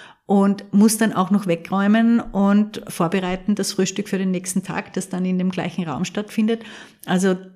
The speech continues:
das, manchmal geht das ein bisschen an der Wirklichkeit vorbei.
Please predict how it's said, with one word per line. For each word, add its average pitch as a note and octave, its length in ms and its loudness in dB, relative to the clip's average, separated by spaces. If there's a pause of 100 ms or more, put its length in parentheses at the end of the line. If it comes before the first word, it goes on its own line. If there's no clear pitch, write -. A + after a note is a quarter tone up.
(120)
das, - 340 -2
manchmal F#3 420 2
geht G3 240 -2
das F3+ 140 -2
ein F3+ 80 0
bisschen F3+ 240 -4
an E3+ 80 -2
der E3+ 120 0
Wirklichkeit E3+ 480 -6
vorbei. D3+ 280 -8